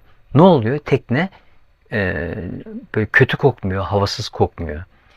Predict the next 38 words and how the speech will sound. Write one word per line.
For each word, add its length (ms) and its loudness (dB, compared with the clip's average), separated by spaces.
E, 220 -2
mesela 380 -2
benim 160 2
teknem 520 -4
ister 280 -6
istemez, 440 -6
e, 120 -6
koku 340 -2
yapıyor. 400 -2
Niye? 280 4
Hani 220 -2
şöyle 220 4
koku. 380 -2
Fazla 440 4
açmadığım, 580 0
havalandırmadığım 920 2
zaman. 300 -8
Ama, 280 0
e, 140 -4
aşağı 260 -4
yukarı 160 -2
iki 160 -2
üç 120 -4
güne 200 -2
bir 60 -4
gelip 220 -2
havalandırıp 680 2
binip 320 0
bilmem 360 0
ne 60 -4
yaptığım 300 -4
zaman 220 -4
koku 260 0
moku 260 -4
kalmıyor. 340 0
Ama 180 4
sen 300 0
bırak, 360 4